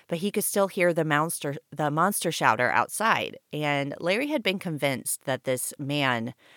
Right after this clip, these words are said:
was coming for him, seeking out, seeking him out the way the creatures of his frequent bad dreams sometimes did. It says, "Larry became convinced that the sweet,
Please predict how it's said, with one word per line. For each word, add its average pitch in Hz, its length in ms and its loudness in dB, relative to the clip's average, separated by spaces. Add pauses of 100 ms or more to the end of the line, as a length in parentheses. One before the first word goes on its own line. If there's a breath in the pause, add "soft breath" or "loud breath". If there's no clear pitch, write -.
(160 loud breath)
was 147 200 -2
coming 143 300 -2
for 117 160 -6
him, 113 360 -12 (540)
seeking 214 560 -2
out, 147 400 2 (400 loud breath)
seeking 311 400 0
him 269 200 0
out - 540 2 (220)
the 160 100 -2
way 139 240 4
the 139 160 -2
creatures 160 460 -6
of - 180 -4
his 147 160 -6
frequent 233 560 -4 (100)
bad 151 220 -2
dreams 156 500 -4
sometimes - 520 -8
did. - 320 -10 (760 loud breath)
It 165 160 0
says, 156 380 2
"Larry 226 420 0
became 185 440 -4
convinced 160 760 -6
that 147 140 -10
the 143 80 -6
sweet, 202 300 -6